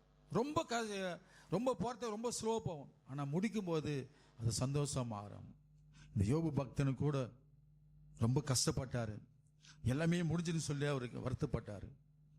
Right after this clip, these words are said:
அந்த யோபு நாற்பத்தி ரெண்டாம் அதிகாரத்தை முழுது வாசித்து பார்க்கும்போது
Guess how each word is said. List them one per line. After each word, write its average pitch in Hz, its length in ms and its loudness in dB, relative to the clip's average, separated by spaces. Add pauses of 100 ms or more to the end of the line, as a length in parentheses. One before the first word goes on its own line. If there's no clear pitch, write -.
(100)
அந்த 104 140 2
யோபு 147 440 2 (720)
நாற்பத்தி 165 420 0
ரெண்டாம் 151 260 0
அதிகாரத்தை 139 340 -2
முழுது 151 300 0
வாசித்து 139 380 -2
பார்க்கும்போது 117 720 -2